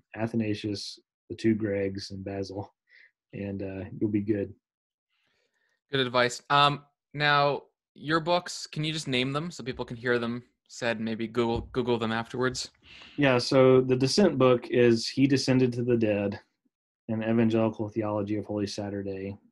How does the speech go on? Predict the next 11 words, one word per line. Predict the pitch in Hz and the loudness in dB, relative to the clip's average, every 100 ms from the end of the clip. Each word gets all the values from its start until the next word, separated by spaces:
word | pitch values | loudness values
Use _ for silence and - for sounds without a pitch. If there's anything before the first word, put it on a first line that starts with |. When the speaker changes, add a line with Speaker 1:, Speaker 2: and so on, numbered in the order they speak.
| _ | _
Speaker 1:
and | - 101 104 | -12 -10 -8
that's | 104 104 - - - - | -8 -10 -14 -16 -16 -8
I | 110 | -4
V | 110 107 | -2 -4
P, | 104 101 101 110 - | -6 -6 -6 -10 -14
academic. | 101 101 104 101 98 _ _ _ _ _ _ _ _ _ _ | -12 -10 -10 -10 -12 _ _ _ _ _ _ _ _ _ _
Um, | 104 107 107 104 107 - _ _ _ _ _ _ 131 131 - - | -8 -4 -4 -4 -6 -12 _ _ _ _ _ _ -16 -16 -18 -8
I | 127 | -2
have | 127 123 113 - _ _ _ - | 2 2 0 -8 _ _ _ 0
written, | 127 139 139 135 131 120 117 _ _ _ - | 2 2 2 2 2 2 -2 _ _ _ -10
uh, | 127 | -8